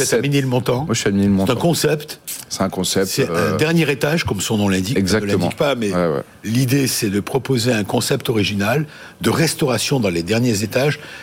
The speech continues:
Speaker 1: Il y en a où ? À Ménilmontant ?
Speaker 2: Il y a Ménilmontant.
Speaker 1: Là où vous êtes, il y a quoi, d'autre ?
Speaker 2: Il y a Porte de Versailles.
Speaker 1: C'est ça, à Paris.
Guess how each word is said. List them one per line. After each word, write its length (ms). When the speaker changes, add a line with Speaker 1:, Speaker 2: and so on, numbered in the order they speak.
Speaker 1:
Il 80
y 20
en 60
a 80
où ? 140
À 100
Ménilmontant ? 680
Speaker 2:
Il 40
y 20
a 60
Ménilmontant. 640
Speaker 1:
Là 60
où 20
vous 60
êtes, 180
il 40
y 20
a 40
quoi, 220
d'autre ? 160
Speaker 2:
Il 60
y 60
a 360
Porte 220
de 80
Versailles. 540
Speaker 1:
C'est 120
ça, 120
à 40
Paris. 380